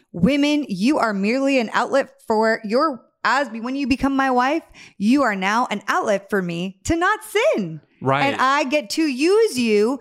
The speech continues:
Speaker 1: so that I'm not tempted.
Speaker 2: Well, it's sad 'cause here's, listen, you've heard us maybe a couple times
Speaker 1: I get a little fired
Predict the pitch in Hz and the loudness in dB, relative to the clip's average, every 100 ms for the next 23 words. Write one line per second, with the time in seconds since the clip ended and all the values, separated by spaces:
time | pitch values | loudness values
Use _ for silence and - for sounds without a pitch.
0 | - - 330 339 330 381 392 339 - 285 | -10 -4 0 0 0 0 0 -2 -4 -4
1 | 349 320 320 359 - - 466 - 208 165 | -2 -2 -2 -2 -4 -4 -4 -2 -2 2
2 | 220 214 220 - - 180 240 156 160 143 | 2 2 -2 -2 -2 0 -2 0 -2 0
3 | 185 220 151 139 170 190 143 123 185 208 | 0 0 -2 -2 0 0 0 0 -2 -2
4 | 170 175 151 135 - 135 143 131 - 165 | -2 0 0 -2 -4 -4 -2 -2 -4 -6
5 | 165 - 120 233 233 220 233 320 403 494 | -6 -8 -6 -2 0 2 0 0 0 0